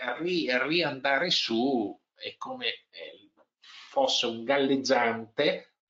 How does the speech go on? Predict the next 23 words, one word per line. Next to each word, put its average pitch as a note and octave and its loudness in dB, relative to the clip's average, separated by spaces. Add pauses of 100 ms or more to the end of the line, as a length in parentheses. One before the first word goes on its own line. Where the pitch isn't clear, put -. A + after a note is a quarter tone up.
un B2 2
galleggiante B2+ 2
importantissimo, C3 0 (300)
eh, G#2 -4
grande, B2+ 0
grosso, C#3+ 2
immerso C3 2 (380)
a, A#2 -2
eh, A2+ 0
nel C#3+ 2
mare C#3+ 4
di C#3 -8
una C#3 -2
piscina, F#3 2 (680)
tu F3 -2
lo C#3 2
premi, D3 0
lo A#2 -8
premi, D3+ 0
lo A#2 -12
premi D#3+ 2
sto - -6
galleggiante D#3+ -2